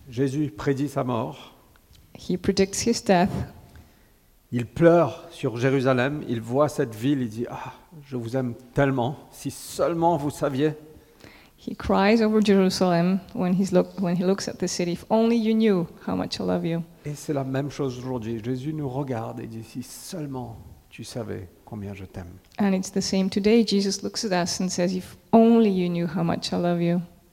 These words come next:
Speaker 1: J'ai juste une petite parole. Anissa.
Speaker 2: I
Speaker 1: Euh,
Speaker 2: have a word for Anissa.
Speaker 1: Anissa, elle est là ?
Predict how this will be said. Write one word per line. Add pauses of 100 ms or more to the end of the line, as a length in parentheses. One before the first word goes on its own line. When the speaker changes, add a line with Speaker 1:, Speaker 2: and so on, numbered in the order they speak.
(280)
Speaker 1:
J'ai
juste
une
petite
parole.
Anissa. (1500)
Speaker 2:
I
Speaker 1:
Euh, (180)
Speaker 2:
have
a
word
for
Anissa. (480)
Speaker 1:
Anissa, (160)
elle
est
là ?